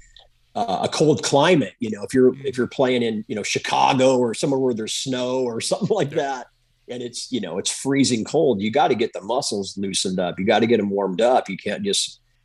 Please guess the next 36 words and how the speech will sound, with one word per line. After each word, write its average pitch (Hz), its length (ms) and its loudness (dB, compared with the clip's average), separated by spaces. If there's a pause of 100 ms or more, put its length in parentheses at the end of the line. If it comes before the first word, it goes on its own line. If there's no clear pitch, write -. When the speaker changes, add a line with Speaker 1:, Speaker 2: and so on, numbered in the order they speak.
(120)
Speaker 1:
you - 80 -2
know, 87 100 0
walk 98 400 2
in 113 240 2
and, 92 220 -4 (340)
uh, 71 320 -8 (340)
walk 98 380 2
into 107 140 6
the 92 100 4
venue 104 480 6
and 90 100 -2
sit - 220 4
down 98 220 0
and 80 160 -8
play 117 420 2
with, 95 180 -8 (140)
I - 100 -8
mean, 98 140 -6
it's 95 140 -8
just, - 280 -6
it - 180 -10
can't 127 260 0
be 92 80 -2
good 113 260 2
for 80 240 -4
you. 78 220 -6 (120)
I, 80 160 -4
I, 85 240 -2
I 87 100 -2
can't 92 200 0
imagine 98 460 0
it 87 100 -2
would 85 140 -2
be 87 100 -2
good 101 280 4
to 87 180 -6